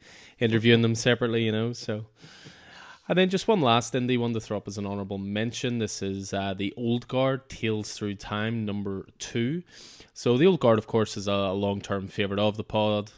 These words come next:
Uh, we, we, we've chatted about it before. We've recommended it before. This is a, a slightly different format in a way. This is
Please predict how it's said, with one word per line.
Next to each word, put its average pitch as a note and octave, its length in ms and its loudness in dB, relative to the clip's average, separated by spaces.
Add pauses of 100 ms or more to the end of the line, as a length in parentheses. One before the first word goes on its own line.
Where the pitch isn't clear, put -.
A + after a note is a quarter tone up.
(140)
Uh, G2 240 -8
we, G2+ 160 -6
we, F#2+ 200 -8
we've F2+ 260 -12
chatted G2+ 340 -2
about G2+ 240 -2
it - 80 -8
before. A2 360 0
We've G2+ 180 0
recommended G2 520 -4
it G2+ 120 -8
before. G#2+ 420 -2 (360)
This F3 180 2
is F3+ 120 0
a, D3+ 300 4
a C3+ 60 -4
slightly C#3 320 0
different B2 340 -2
format C3+ 440 -2
in B2+ 120 -8
a B2 80 -2
way. C3 240 2
This C3 260 -4
is A2+ 280 -4